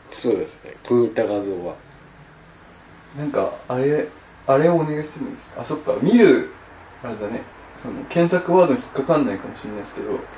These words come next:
Speaker 2: なんか良さげなのがあったら保存しといてほしいっていう。
Speaker 1: え、
Speaker 2: <laughs> その、
Speaker 1: 川田の？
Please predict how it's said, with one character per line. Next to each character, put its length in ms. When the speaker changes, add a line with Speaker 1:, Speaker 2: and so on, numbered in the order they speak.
Speaker 2:
な 80
ん 40
か 60
良 140
さ 160
げ 120
な 120
の 200
が 80
あ 20
っ 100
た 100
ら 120
保 80
存 180
し 100
と 120
い 40
て 80
ほ 100
し 180
い 20
っ 20
て 160
い 80
う。 60
Speaker 1:
え、 100
Speaker 2:
<laughs> 1400
そ 200
の、 60
Speaker 1:
川 280
田 120
の？ 200